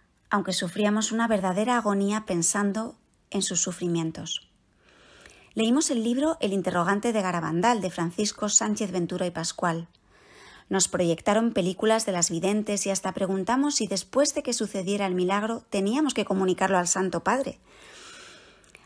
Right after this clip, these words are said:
Hay un grupo de personas que propagan el mensaje. Teresa Terra es una de ellas y hasta escribió una carta a Conchita, una de las videntes, explicándole todo lo sucedido en Uruguay.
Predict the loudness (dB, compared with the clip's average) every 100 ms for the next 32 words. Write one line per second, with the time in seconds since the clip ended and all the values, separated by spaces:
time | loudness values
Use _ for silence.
0 | 2 4 6 6 6 6 6 2 2 0
1 | 0 -2 -4 -2 0 2 2 2 2 0
2 | 0 -4 -8 -10 -16 _ _ _ 2 4
3 | 2 0 2 2 2 0 0 0 2 2
4 | 2 0 0 0 -2 0 -2 -2 -2 0
5 | 0 2 0 0 -2 -2 -4 -2 -4 -4
6 | -4 -4 -8 -4 0 2 0 0 -2 0
7 | 0 0 -2 -2 -2 -6 -4 -2 0 -2
8 | -4 -2 -2 0 -2 -4 -4 -4 -2 -2
9 | 0 0 0 -2 -2 -4